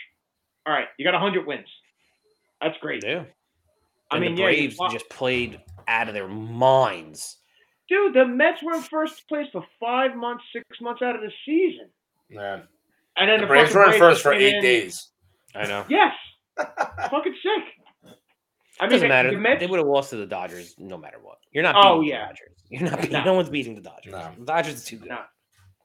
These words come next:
Speaker 3: I mean, is it really, it, like, can we already say, like, we're guaranteed to have a Dodgers-Yankees World Series? The,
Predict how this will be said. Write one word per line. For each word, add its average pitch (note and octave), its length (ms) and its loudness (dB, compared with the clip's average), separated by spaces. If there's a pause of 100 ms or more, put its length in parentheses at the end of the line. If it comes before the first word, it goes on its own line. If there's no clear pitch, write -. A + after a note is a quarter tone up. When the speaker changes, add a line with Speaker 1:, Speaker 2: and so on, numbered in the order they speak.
(260)
Speaker 3:
I E3 100 8
mean, F#3 180 6
is E3+ 200 6
it E3+ 140 4
really, D3+ 220 4
it, D#3 340 0
like, - 480 0
can C#3 180 -4
we D3 380 -6
already C#3+ 360 -2
say, B2+ 380 -4
like, A2+ 200 -6
we're A#2 100 -8
guaranteed A2+ 480 -6
to A2+ 80 -6
have A2 120 -4
a G#2 40 -10
Dodgers-Yankees G#2 720 -10
World G2+ 160 -10
Series? C#3 600 -14
The, A2+ 100 -8